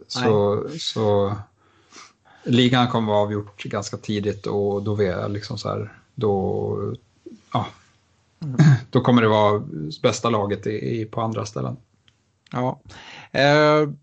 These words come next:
Speaker 2: med det så, så stänger vi dagens podd, eh, och, eh, önskar alla lycka till inför, eh, tjugonioan här. Nästa vecka är jag iväg och åker lite skidor, grabbar, så då får ni rodda det här själva. Det kommer gå hur bra som helst. Eh,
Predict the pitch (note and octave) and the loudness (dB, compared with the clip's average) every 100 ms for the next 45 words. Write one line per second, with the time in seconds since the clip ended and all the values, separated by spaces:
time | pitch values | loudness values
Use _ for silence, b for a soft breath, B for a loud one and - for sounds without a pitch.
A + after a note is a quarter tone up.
0 | _ F3+ F#3 G3+ A3 - G#3 G3 D#3 F3+ | _ 2 4 6 4 2 0 0 -2 -6
1 | - F#3+ G3 F#3+ F#3+ G#3 A3 - - D#3 | -6 -4 0 2 4 2 0 -2 2 2
2 | E3 E3 D#3 D#3 D3 C#3+ C#3 - - C#3+ | 2 -2 -4 0 2 4 4 0 0 0
3 | C#3+ _ - D3+ C#3 D3 C#3+ C#3+ D3 C3+ | 0 _ 0 4 6 4 -2 -2 0 0
4 | C3+ C3+ C3 - - B2 A#2+ B2 A#2 - | 0 0 -2 -6 -8 -6 -4 -4 -4 -6
5 | B2 A#2+ A#2+ - A#2 A2+ - C#3 B2+ - | -6 -6 -8 -4 -4 -4 -8 -12 -12 -10
6 | - C#3+ D3 D3 D#3+ E3 F3+ B B E3+ | -6 0 4 4 6 4 2 B B -2
7 | D#3+ E3+ D#3+ - E3+ D#3+ E3+ E3+ E3 E3 | 0 0 0 4 4 6 6 6 4 2
8 | - D#3 - E3 D3+ D#3+ F3 D3+ D#3+ D3+ | 0 -4 -2 0 2 4 2 2 2 4
9 | D#3 D#3+ D#3 D3 C#3+ C#3+ - - C#3+ C#3 | 4 2 -2 -4 -2 -2 -4 -8 -4 0
10 | C3 C3 C3 B2+ B2+ - C#3 C3+ D3+ - | 0 2 2 4 0 2 2 4 2 0
11 | C#3 B2+ - B2+ B2 B2 B2+ B2 B2+ A#2 | -6 -6 -4 -4 -2 -4 -4 -4 -2 -2
12 | B2+ B2 A#2+ C3 D#3 F3 - _ B B | 0 0 2 0 0 -2 -12 _ B B
13 | B - C#3+ C#3+ C#3+ C#3+ | B 2 4 6 6 4